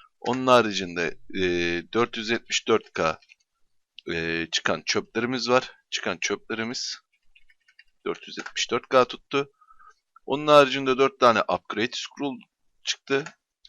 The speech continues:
Kristal ve safir alamadık. Sadece iki tane opal aldık burada. Ama olsun yani. Bunu deneme amaçlı yapmıştık. Ee, dört tane de upgrade scroll'umuzu hesaplayalım. Tanesi yüz on beş K'dan falan gidiyor. Ben yüz K'dan hesaplayacağım.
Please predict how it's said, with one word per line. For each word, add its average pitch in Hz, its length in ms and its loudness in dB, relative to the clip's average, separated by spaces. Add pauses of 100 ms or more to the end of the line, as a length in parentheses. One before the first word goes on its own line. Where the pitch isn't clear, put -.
(140)
Kristal 131 480 2 (880)
ve 110 80 2
safir 120 460 -2 (140)
alamadık. 110 440 0
Sadece 101 320 0
iki - 100 -16
tane 104 200 -2
opal 95 280 -2
aldık 71 360 -6
burada. - 300 -10 (640)
Ama 92 240 0
olsun - 420 -2
yani. 95 300 -2
Bunu 120 240 -4
deneme 127 320 2
amaçlı 85 420 -2
yapmıştık. - 420 -8 (920)
Ee, 104 400 4
dört 147 240 4
tane 104 260 4
de 135 80 6
upgrade 127 300 0
scroll'umuzu 87 760 -10
hesaplayalım. 113 520 -4
Tanesi 127 460 0
yüz 123 220 -6
on 131 180 0
beş 98 180 -2
K'dan 85 300 0
falan 123 340 0
gidiyor. 120 240 -2
Ben 120 120 2
yüz 127 240 -6
K'dan 78 300 -2
hesaplayacağım. 117 640 -6